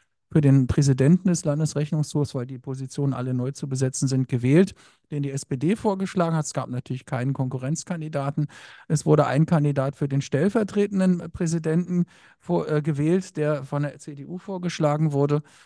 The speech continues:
Und es wurde ein weiteres Mitglied im Direktorium des Landesrechnungshofs von den Grünen vorgeschlagen und gewählt. Auch dort keine Gegenkandidaten. Und das finde ich nicht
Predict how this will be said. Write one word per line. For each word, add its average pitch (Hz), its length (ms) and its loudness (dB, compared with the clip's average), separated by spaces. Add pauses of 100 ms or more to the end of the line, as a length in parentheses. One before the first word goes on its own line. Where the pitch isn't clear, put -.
(120)
Und 143 160 -2
es 147 140 -4
wurde 147 200 4
ein 139 140 0
weiteres 135 440 0
Mitglied 147 360 -2
im 135 120 2
Direktorium 131 500 2
des 135 160 -4
Landesrechnungshofs 131 800 -2
von 127 160 -2
den 127 140 0
Grünen 165 380 6
vorgeschlagen 139 680 0
und 127 140 -6
gewählt. 135 440 0 (260)
Auch - 160 -2
dort 131 260 4
keine 120 240 2
Gegenkandidaten. 110 800 -2
Und 120 100 2
das 156 300 4
finde 147 300 2
ich - 260 -4
nicht 160 420 4